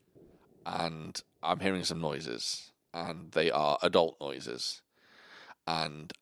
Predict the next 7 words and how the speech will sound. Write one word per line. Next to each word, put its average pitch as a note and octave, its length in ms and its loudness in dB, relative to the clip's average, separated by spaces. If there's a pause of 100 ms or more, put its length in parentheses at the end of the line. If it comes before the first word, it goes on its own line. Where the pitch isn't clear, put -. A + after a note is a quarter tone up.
(120)
uh, D#2 420 8 (400)
I F2+ 160 6
got G#2+ 300 10 (460)
very G2 240 6
flustered - 680 8 (320)
because E2 560 2 (440)
I F2 560 4